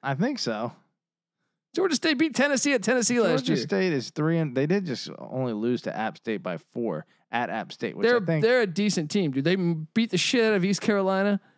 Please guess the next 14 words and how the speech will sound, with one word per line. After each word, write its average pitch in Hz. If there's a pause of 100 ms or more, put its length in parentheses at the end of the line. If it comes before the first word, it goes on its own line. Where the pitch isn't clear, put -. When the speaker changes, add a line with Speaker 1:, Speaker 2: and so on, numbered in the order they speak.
(560)
Speaker 1:
They 131
lost 143
by 127
fifty-one 104
to 80
Coastal -
Carolina. 175
Speaker 2:
I -
know. 196
That 165
was 175
the 160
only 175
outlier 131